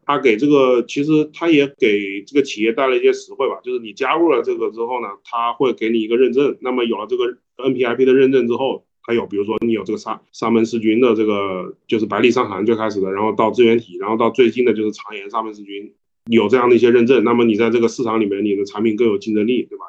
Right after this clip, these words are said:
你是一个有这个行业国家背书的这样一个，一个产品。另外就是说，它也给你一些这个贸易上面的一些便利，比如说你是加入这个N P I P计划的，那你的，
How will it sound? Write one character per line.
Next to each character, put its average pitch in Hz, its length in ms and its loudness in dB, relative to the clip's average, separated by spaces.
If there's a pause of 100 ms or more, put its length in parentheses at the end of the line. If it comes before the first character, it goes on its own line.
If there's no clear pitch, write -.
你 92 100 -20
是 101 160 -20
一 101 100 -20
个 101 220 -8 (320)
有 98 160 2
这 113 80 4
个 113 100 4
行 101 240 -2
业 113 120 6
国 101 160 2
家 110 140 2
背 110 140 4
书 107 200 -2
的 113 100 4
这 110 80 2
样 101 180 -2
一 95 60 2
个， 98 120 2
一 98 80 0
个 101 80 -2 (120)
产 92 140 -18
品。 92 160 -18
另 120 120 4
外 131 140 4
就 117 140 4
是 113 120 4
说， 110 280 -8 (480)
它 131 140 0
也 120 160 4
给 110 180 0
你 127 160 2
一 117 40 2
些 117 180 2
这 123 140 0
个 113 200 0
贸 151 260 2
易 117 100 0
上 113 160 -4
面 113 160 0
的 107 140 -2
一 104 80 -2
些 110 240 -2 (100)
便 185 200 2
利， 107 100 0
比 98 120 -8
如 110 100 -2
说 123 140 0
你 113 140 0
是 98 300 0
加 135 180 -2
入 151 140 2
这 127 80 2
个 113 80 -2
N 113 80 -4
P 113 120 -10
I 113 120 -6
P 117 140 -2
计 117 160 -4
划 110 200 -8
的， 92 160 -20
那 120 120 -10
你 110 120 -2
的， 101 140 -14